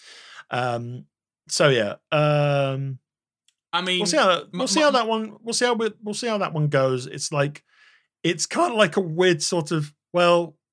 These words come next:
Speaker 1: r-, it's like if W W E is now starting to openly, happily work, it's like, <sighs> again, I think a couple of years ago, <sighs> maybe a few, uh, many years ago, when obviously the Vince McMahon mantra was,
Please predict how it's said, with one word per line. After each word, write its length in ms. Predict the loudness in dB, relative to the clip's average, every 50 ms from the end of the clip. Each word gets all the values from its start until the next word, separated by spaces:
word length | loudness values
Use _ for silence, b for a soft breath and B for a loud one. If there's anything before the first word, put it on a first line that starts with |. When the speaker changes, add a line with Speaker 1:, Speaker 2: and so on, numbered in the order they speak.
| -16 -12
Speaker 1:
r-, 120 | -10 -10
it's 240 | -8 -8 -8 -4 -2
like 160 | -2 -2 -2
if 120 | -4 -6 -4
W 140 | -2 -2 -2
W 160 | -2 -2 -4
E 40 | -4
is 100 | -4 -4
now 100 | -4 -2
starting 300 | -2 0 0 0 0 -2
to 160 | -4 -4 -2
openly, 500 | -2 -2 -2 -2 0 0 0 0 -2 -8 _
happily 340 | -16 -10 -10 -8 -6 -4 -2
work, 240 | 0 0 0 0 -2
it's 140 | -4 -6 -4
like, 220 | -6 -6 -8 _ _ -14 -12 -12
<sighs> 180 | -12 -12 -12
again, 440 | -10 -4 0 0 2 2 2 0 -2 _ _ _ _ _ _ _ _ _ _ _ _ _ _ B B B B B B B
I 80 | -2 -2
think 220 | 0 -2 -4 -4
a 60 | -6
couple 220 | -4 -4 -4 -4 -2
of 60 | -2
years 260 | -2 0 -2 -2 -4
ago, 420 | -4 -4 -2 -2 0 0 -2 -2 -6 -12 -18 _ _ _ _ _ _ _ _ -14
<sighs> 300 | -14 -14 -14 -14 -10 -4
maybe 240 | -2 0 2 2 2
a 60 | 2
few, 320 | 2 0 -2 -2 -2 -4 -6
uh, 100 | -8 -8 -6
many 320 | -2 0 2 2 2 4
years 180 | 2 2 2 2
ago, 140 | 2 2 2
when 200 | 2 2 0 0
obviously 540 | -4 -4 -4 -4 -6 -6 -6 -8 -8 -10 _ _ _ _ _ _ _ _ _ -6
the 80 | -4 -2
Vince 240 | 0 0 0 -2 -4
McMahon 360 | -8 -8 -6 -6 -4 -4 -2
mantra 380 | -2 -2 -4 -4 -4 -6 -4
was, 280 | -4 -4 -4 -6 -8